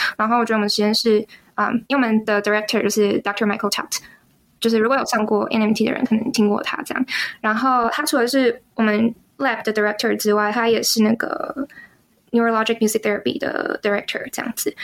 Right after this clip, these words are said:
然后那时候我，那时候我会很想来这个实验室，是因为这个实验室除了多大，这个学校是一个综合大学，它有很多 departments，然后它有很多文，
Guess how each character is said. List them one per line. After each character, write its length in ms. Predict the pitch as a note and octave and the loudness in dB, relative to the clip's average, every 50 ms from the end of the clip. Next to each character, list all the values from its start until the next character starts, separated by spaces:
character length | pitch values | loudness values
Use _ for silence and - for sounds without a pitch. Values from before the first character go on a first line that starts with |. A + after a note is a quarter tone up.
| - - - - | -8 -8 -8 -4
然 140 | - A#3 A#3+ | -2 -2 -2
后 140 | C#4 E4 E4+ | 0 0 0
那 100 | F#4 G4+ | 0 0
时 100 | G4 E4+ | 2 2
候 80 | D#4 | 0
我， 160 | B3+ A3 G#3 - _ _ _ _ | 0 0 -2 -4 _ _ _ _
那 100 | - G4 | 0 0
时 120 | F#4+ - | 2 2
候 100 | D4+ C4 | 2 2
我 80 | G#3 G#3 | 2 2
会 100 | A#3 C#4+ C4+ | 2 2 2
很 100 | A#3+ A#3 | 2 2
想 100 | B3+ A#3 | 2 0
来 120 | G#3 F#3 | 0 0
这 60 | G#3+ | 0
个 60 | A#3+ A3 | 0 0
实 140 | - - | 0 0
验 140 | F#3+ F#3+ G3 | 2 2 2
室， 120 | A3+ A#3 A3 | 2 2 2
是 160 | G#3+ A3 A3 | 4 4 4
因 140 | G#3+ G#3+ A3 | 4 4 4
为 340 | A3 A3 G#3+ G3+ G#3 G#3 - - _ | 4 4 2 0 -2 -4 -8 -10 _
这 80 | - F4+ | 0 2
个 60 | D#4 | 2
实 80 | - A#3+ | 2 2
验 120 | A3+ A3+ | 2 0
室 400 | A#3 - - B3+ A#3+ A3 A3+ A3+ - | 0 0 2 2 2 2 2 -2 -6
除 140 | - - D4+ | -2 0 0
了 40 | C#4 | 0
多 220 | C#4 - B3+ C4+ C4+ | 0 0 0 0 0
大， 200 | C#4 B3+ A3 G#3+ | 0 -2 -2 0
这 60 | B3+ | 0
个 40 | A#3+ | 0
学 140 | A3+ - F#3+ | 0 0 0
校 240 | - A3 G3+ - A#3+ | 0 0 -2 -2 -2
是 140 | - A#3+ | -2 0
一 20 | G#3+ | 0
个 60 | G#3 | 0
综 160 | - G#3+ G#3+ | 0 0 0
合 80 | G#3+ G#3+ | 0 -2
大 160 | - - - | -2 -4 -4
学， 180 | - - - - | -2 -2 -2 0
它 120 | A3 A3 | 0 0
有 60 | G3+ | 2
很 80 | G#3+ A3 | 2 2
多 140 | G#3 G3+ G#3 | 2 2 0
departments， 640 | G#3+ G#3+ - G3 F#3+ G3+ A3+ - - C#4 - - | -2 -4 -4 -2 -2 -2 -2 -4 -6 -6 -6 -4
然 100 | - G#3+ | -2 -2
后 160 | G3+ G#3+ G#3 G#3 - - - - - | 0 0 -2 -2 -2 -4 -6 -6 -6
它 100 | - A#3 | -4 -2
有 100 | G#3+ G3+ | 0 0
很 140 | G#3 G#3+ G3+ | 2 2 2
多 180 | G3+ G3+ G3 G3 | 2 2 2 4
文， 280 | G#3 G3+ F#3 F#3+ G#3+ | 4 4 2 2 0